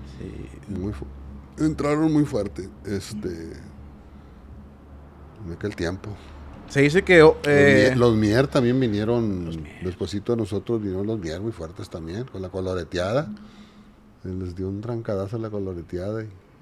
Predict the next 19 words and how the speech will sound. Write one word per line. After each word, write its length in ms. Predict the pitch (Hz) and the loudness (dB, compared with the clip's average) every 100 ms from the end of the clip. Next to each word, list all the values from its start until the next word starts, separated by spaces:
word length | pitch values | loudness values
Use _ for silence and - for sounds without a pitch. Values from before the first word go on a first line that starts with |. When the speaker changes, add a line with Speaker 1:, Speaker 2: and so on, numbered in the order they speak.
| - | -14
Speaker 2:
y 40 | |
varias 240 | 101 151 180 | -10 -10 -8
canciones, 320 | 160 151 208 | -8 -6 -4
bueno, 200 | 165 131 - | -2 -4 -8
pues, 120 | 131 | -12
fueron 160 | - 135 | -8 -8
las 140 | 127 | -8
que, 200 | - 90 - - - - - - - - - - - - - - | -8 -8 -10 -20 -20 -20 -20 -20 -20 -20 -20 -20 -20 -20 -20 -14
este, 540 | 95 - - 71 71 - 80 - - _ | -14 -14 -14 -12 -12 -16 -20 -20 -20 _
la 140 | 80 80 | -12 -10
que, 280 | - 82 80 - - - - - 107 208 - | -8 -8 -8 -12 -20 -20 -20 -16 -12 -12 -8
yo 100 | 90 | -6
creo 160 | 98 | -6
que 100 | - | -4
las 180 | 87 76 | -6 -6
que 100 | - | -6
les 160 | 85 87 | -6 -6
abrió 260 | 85 90 | -4 -4
las, 200 | 95 87 | -6 -8